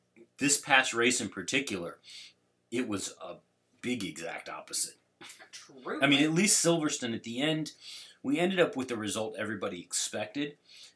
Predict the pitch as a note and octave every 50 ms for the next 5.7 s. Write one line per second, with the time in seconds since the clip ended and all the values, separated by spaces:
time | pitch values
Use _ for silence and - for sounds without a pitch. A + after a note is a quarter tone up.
0 | _ - - C3 B2+ C3 - B2+ C#3 C3 B2+ - - A#2 G#2+ F#2+ G2 G#2 G#2+ G#2+
1 | A2+ A#2+ B2 C#3 C3 C3 C3 C3+ C3+ C3 C3+ - - - - D3 - - F3+ F3
2 | F3 - _ _ _ _ _ _ - _ - _ _ _ _ _ _ - - -
3 | - F#3 D#3 D3 - D3 D#3+ F3+ E3 F3+ F3+ F#3 F#3 G3+ G3 F3 A#3 - - -
4 | - F4+ D#4+ D4+ - - C4 C#4 C#4+ C#4+ - - A3 G#3+ G#3+ G#3 G3+ G3 F#3 F#3
5 | F#3 E3+ - _ _ _ _ _ - G#3 G3+ - - -